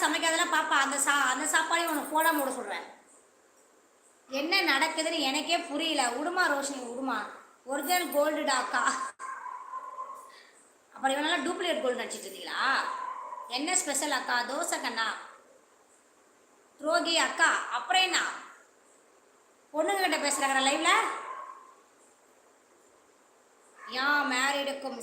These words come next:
செலவு மிச்சமா? ஏன் அபு எண்பத்தி ரெண்டா லைக்? அங்க எங்க இருக்கு எண்பத்தி ரெண்டா லைக்?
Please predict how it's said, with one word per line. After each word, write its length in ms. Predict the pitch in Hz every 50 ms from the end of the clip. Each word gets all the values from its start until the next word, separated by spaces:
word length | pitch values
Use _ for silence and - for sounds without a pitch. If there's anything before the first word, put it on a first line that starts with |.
| -
செலவு 260 | - 247 254 262 277 262 247
மிச்சமா? 420 | 226 - - 269 226 214 214 214 185 170 - - - - - _ _ _ _ _ _ _ _ _ _ _ _ _ 233 277
ஏன் 140 | 311 330 330
அபு 180 | 302 - - 277 269 254 240
எண்பத்தி 320 | 254 277 294 339 - 359 339
ரெண்டா 140 | 320 311 302 285
லைக்? 180 | 277 277 285 277 240
அங்க 160 | 233 262 262 226 208 214
எங்க 120 | 254 294 349
இருக்கு 180 | 349 330 339 302 262
எண்பத்தி 260 | 254 269 285 - 262
ரெண்டா 160 | 254 254 240
லைக்? 160 | 233 220 -